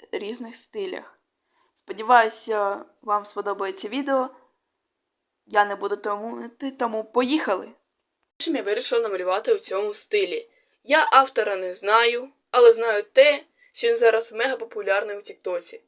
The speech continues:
У мене всі рекомендації в цьому стилі, ну йо-моє, коли вони вийдуть вже? Мені... Нереально, як сподобався результат,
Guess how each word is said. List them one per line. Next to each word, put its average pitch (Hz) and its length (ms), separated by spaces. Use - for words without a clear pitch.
У - 40
мене 339 220
всі 339 220
рекомендації 302 840
в 269 80
цьому 285 480
стилі, 294 440
ну 277 260
йо-моє, 277 680
коли 277 280
вони 285 260
вийдуть 269 520
вже? 254 420
Мені... 285 560
Нереально, 220 640
як 175 200
сподобався 247 580
результат, 208 640